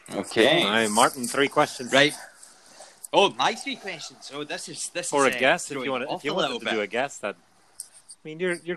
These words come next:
Speaker 3: Well,
Speaker 2: close
Speaker 3: I'm,
Speaker 2: by,
Speaker 3: I'm,
Speaker 2: guys.
Speaker 3: I'm, I'm gonna guess that you're in, you're in, you're not, you're not in
Speaker 2: <laughs>
Speaker 3: Jersey.
Speaker 1: No.
Speaker 3: I'm gonna, I was gonna say Washington, but that's
Speaker 2: No.
Speaker 3: nowhere. Uh, no, I'm, I'll, let's put it to Matt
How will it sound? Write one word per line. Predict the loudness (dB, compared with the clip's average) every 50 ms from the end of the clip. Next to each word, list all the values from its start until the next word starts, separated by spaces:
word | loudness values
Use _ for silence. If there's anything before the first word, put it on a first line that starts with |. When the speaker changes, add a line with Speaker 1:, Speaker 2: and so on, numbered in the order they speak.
| -6 0
Speaker 3:
Well, | 4 4
Speaker 2:
close | 4
Speaker 3:
I'm, | 4 4
Speaker 2:
by, | 2 2 2
Speaker 3:
I'm, |
Speaker 2:
guys. | 2 2 0 0 0 -2
Speaker 3:
I'm, | -2 -4 -4 -6 -10 _ _ _ _ _ -20 -20 _ _ _ _ _ _ _ _ _ _ _ -6 -6
I'm | -4 -2
gonna | -2 -4 -4
guess | -2 -2 -2 -2 -2 -6
that | -12
you're | -12 -12 -12
in, | -12 -14 -16 -18 -18 -16 -16 -16 -16 -14 -6
you're | -2 0 0 2 0 -2 -4 -4
in, | -4 -4 -4 -6 -8 -14 -16 -18 -18 -18 -18 -20 -20 _ _ _ _ _ _ _ _ _ _ _ _ _ -20 -20 -20
you're | -20 -20 -18 -18 -18
not, | -16 -16 -16 -16 -10 -8 -6 -6 -4 -4 -4 -6 -8
you're | -10 -18
not | -18 -18 -18
in | -12
Speaker 2:
<laughs> | -12
Speaker 3:
Jersey. | -10 -10 -10 -10 -4 0 4 6
Speaker 1:
No. | 6 6 6 4 2 -4 -8 -14 -10
Speaker 3:
I'm | -8 -8 -6 -6
gonna, | -8 -8 -8 -10 -12 -14 _ _ -20 -18 -18 -18 -18 -16 -10
I | -6 -2
was | 2 2 2 2
gonna | 0 -4 -4
say | -4 -6 -6
Washington, | -6 -6 -8 -8 -8 -10 -12 -16 -20 -20 -20 -18
but | -18 -16 -14
that's | -12 -12 -12 -12 -14
Speaker 2:
No. | -18
Speaker 3:
nowhere. | -20 -20 -20 -20 -20 -20 -20 _ _ _ _ _ -20
Uh, | -20 -20 -20 -20 -20 -20 -20 -20 -20 -20 _ _ _ _ _ _ _ -20 _ _ _ -4 0
no, | 2 2 2
I'm, | 0 -2 -4 -4 -8 -2
I'll, | 0 0 0 0 -4 -10 -18 -12 -2 4
let's | 4 4 4 2
put | 0 0 -2 -2
it | -2 -8
to | -12
Matt | -6 -4 -4 -4 -4 -6